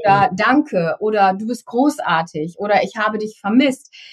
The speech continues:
Das ist ja oft so ein Ding, das einfach nur rüberzubringen. Und bei uns in des-, in der Familie, um auf deine Frage zurückzukommen, ist es zum Beispiel oft so,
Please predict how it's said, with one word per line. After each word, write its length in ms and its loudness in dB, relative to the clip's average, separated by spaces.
Das 200 -2
ist 120 -6
ja 200 2
oft 180 0
so 60 -4
ein 120 -2
Ding, 240 -2
das 140 -8
einfach 300 -6
nur 220 -4
rüberzubringen. 800 -4
Und 320 -6
bei 140 4
uns 240 2
in 80 2
des-, 260 -2
in 80 0
der 100 2
Familie, 500 2
um 160 -6
auf 100 -4
deine 200 -4
Frage 280 0
zurückzukommen, 680 -6
ist 160 -14
es 140 -20
zum 140 -14
Beispiel 380 -4
oft 280 0
so, 180 -2